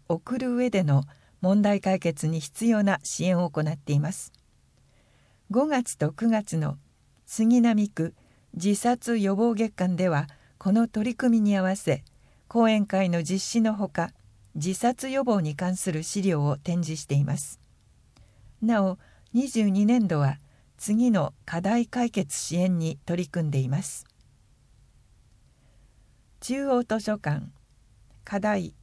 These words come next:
健康、行政、永福図書館、法律、柿の木図書館、福祉、医療、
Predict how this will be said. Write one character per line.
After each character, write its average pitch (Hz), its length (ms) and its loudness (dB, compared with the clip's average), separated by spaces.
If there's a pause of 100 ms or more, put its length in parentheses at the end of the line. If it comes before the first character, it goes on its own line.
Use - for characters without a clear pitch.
(600)
健 247 320 2
康、 185 360 0 (180)
行 190 280 -2
政、 151 440 -4 (840)
永 226 180 0
福 254 260 -6
図 214 160 -2
書 202 160 -4
館、 143 240 -2 (540)
法 233 240 2
律、 196 480 -4 (800)
柿 214 320 -6
の 277 160 -4
木 - 100 -16
図 220 140 -2
書 208 180 0
館、 139 260 0 (460)
福 - 240 -4
祉、 147 320 -2 (260)
医 220 120 0
療、 180 340 0